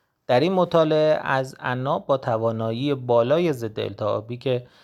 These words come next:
همزمان خاصیت تجزیه کنندگی فیبر رو داره استفاده شده و توانایی درمان اون در، اه، مدل حیوانی، اه، جراحت رحم مورد بررسی قرار گرفت. مهمترین یافته‌ها:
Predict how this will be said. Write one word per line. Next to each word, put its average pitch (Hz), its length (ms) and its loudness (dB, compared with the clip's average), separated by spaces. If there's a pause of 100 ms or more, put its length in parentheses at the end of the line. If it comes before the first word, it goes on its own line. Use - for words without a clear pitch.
(180)
همزمان 131 540 2
خاصیت - 540 0
تجزیه 113 460 -4
کنندگی 117 640 -2
فیبر 107 300 -10
رو 107 80 2
داره 110 440 2 (420)
استفاده 120 520 -2
شده 101 280 0
و 104 100 0
توانایی 147 580 0
درمان 135 500 2
اون 156 200 -2
در، 147 320 4 (500)
اه، 113 280 -4
مدل 120 380 0
حیوانی، 113 840 0 (680)
اه، 117 300 -4
جراحت 113 540 2
رحم 113 420 0
مورد 110 600 -2 (520)
بررسی 117 500 2
قرار 107 380 0
گرفت. - 420 -14 (840)
مهمترین 202 400 4
یافته‌ها: 120 520 2